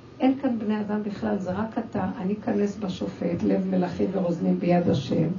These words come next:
ואני יכול לתת לך את הכל. תהיי איתי.'" הוא נותן לנו איתותים שהוא איתנו דרך המידות.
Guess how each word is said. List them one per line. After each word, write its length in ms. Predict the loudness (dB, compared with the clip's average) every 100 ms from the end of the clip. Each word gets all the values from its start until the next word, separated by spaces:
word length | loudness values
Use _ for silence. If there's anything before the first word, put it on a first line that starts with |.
| -8 -16 -20 -20 -20 -18 -18 -4
ואני 280 | 4 6 8
יכול 220 | 8 8
לתת 360 | 4 4 0 0
לך 160 | -2
את 60 | -4
הכל. 260 | -2 0 0 -2 -10 -18 -20 -20 -20 -20 4
תהיי 240 | 6 6
איתי.'" 320 | 4 2 -2 -2 -10 -6
הוא 120 | -2
נותן 300 | -2 -2 2 4 4
לנו 120 | 2
איתותים 600 | 0 2 2 6 6 6
שהוא 220 | 4 4
איתנו 420 | 4 4 4 4 2
דרך 380 | 4 4 2 -2
המידות. 440 | -2 0 2 0